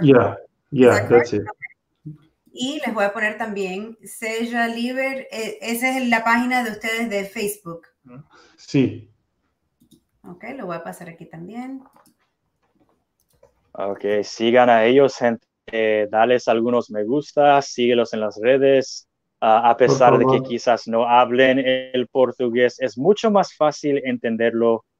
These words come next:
Speaker 3: en forma escrita para nosotros, ah, ah, ah, hispánicos, hispanos.
Speaker 1: En Insta-, Instagram también es Seja Liber, también lo mismo.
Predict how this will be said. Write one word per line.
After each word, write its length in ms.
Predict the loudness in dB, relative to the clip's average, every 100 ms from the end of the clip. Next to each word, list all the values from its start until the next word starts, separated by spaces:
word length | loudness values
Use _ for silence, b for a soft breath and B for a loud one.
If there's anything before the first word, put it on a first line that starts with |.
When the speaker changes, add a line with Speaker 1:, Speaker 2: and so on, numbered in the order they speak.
| _
Speaker 3:
en 140 | -6 -4
forma 360 | 0 2 2
escrita 680 | 0 -4 -4 -2 0 -2 -4
para 200 | -2 -2
nosotros, 640 | -2 -6 -8 -4 -4 -4 -4
ah, 340 | -4 -2 -4
ah, 420 | -4 -4 -4 -4 -6
ah, 280 | -8 -6 -8 -8
hispánicos, 760 | -8 -4 -4 -6 -14 -18 -20 _ _
hispanos. 480 | -12 -8 -8 -10 -6
Speaker 1:
En 100 | 4
Insta-, 480 | 6 6 4 4 2 2
Instagram 720 | 4 4 4 4 4 2 2
también 500 | 0 2 2 2 2
es 160 | 0
Seja 320 | 0 0 2 2
Liber, 720 | 2 4 4 2 -2 -12 _
también 380 | -8 -6 -4 -4
lo 80 | -6
mismo. 600 | -6 -6 -6 -10 -12